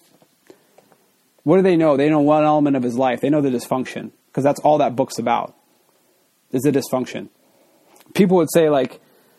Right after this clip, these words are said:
Steve Williams' books is about the Tiger Woods dysfunction. Hank Haney's books about the, uh, the Tiger Woods dysfunction. I wouldn't say that those are true at all.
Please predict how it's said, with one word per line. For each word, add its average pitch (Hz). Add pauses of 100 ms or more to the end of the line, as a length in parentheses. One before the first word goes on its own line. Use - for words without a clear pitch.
(760)
Steve 180
Williams' 160
books 156
is 135
about 139
the 147
Tiger 135
Woods 127
dysfunction. 123
Hank 147
Haney's 151
books 127
about 127
the, 123
uh, 123
the 117
Tiger 127
Woods 123
dysfunction. 120
I 143
wouldn't 156
say 147
that 131
those 135
are 123
true 131
at 120
all. 135